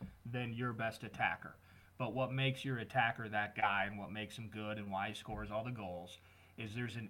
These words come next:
instinct, there's a feel to the game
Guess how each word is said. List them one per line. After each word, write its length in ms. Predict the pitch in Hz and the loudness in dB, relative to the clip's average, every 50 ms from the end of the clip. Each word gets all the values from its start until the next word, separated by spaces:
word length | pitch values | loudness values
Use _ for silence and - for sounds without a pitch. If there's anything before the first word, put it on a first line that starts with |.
| - | -4
instinct, 640 | 113 127 131 131 131 - - 139 135 135 135 131 - - - - - - - - - - | 0 2 2 2 0 0 0 0 2 2 2 0 -2 -8 -18 -20 -20 -20 -20 -18 -8 -2
there's 460 | 131 123 117 113 110 107 101 - - - - - - - - - - - - - - - - | -2 0 2 0 0 -2 -4 -6 -10 -10 -14 -20 -20 -20 -20 -20 -20 -20 -20 -20 -10 -4 -4
a 80 | - - - - - - | -4 -4 -4 -10 -2 0
feel 400 | 175 170 165 160 156 143 139 131 | 2 4 4 4 4 4 2 0
to 180 | - - 143 | 0 0 -2
the 100 | 131 123 107 | 0 0 -2
game 680 | 101 101 117 131 135 131 123 110 107 104 101 101 101 | -4 -2 2 4 6 6 6 4 0 -2 -4 -6 -8